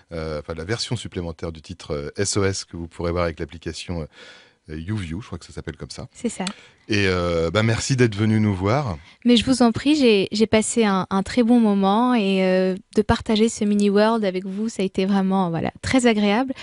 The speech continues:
Speaker 2: Je finirai en disant que cet album, ce mini world, mon mini world finalement,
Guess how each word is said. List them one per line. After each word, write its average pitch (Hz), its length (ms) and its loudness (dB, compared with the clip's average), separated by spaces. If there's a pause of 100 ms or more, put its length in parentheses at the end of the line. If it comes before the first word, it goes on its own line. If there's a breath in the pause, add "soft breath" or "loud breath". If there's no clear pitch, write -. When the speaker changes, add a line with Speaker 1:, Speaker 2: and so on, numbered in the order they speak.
(280 loud breath)
Speaker 2:
Je - 120 4
finirai 247 480 6
en 240 80 4
disant 226 340 2
que 196 480 0 (580 soft breath)
cet - 220 0
album, 226 540 4
ce - 220 -4
mini 233 300 4
world, 214 460 0 (360)
mon 220 340 2
mini 226 300 4
world 196 320 0
finalement, 190 580 -2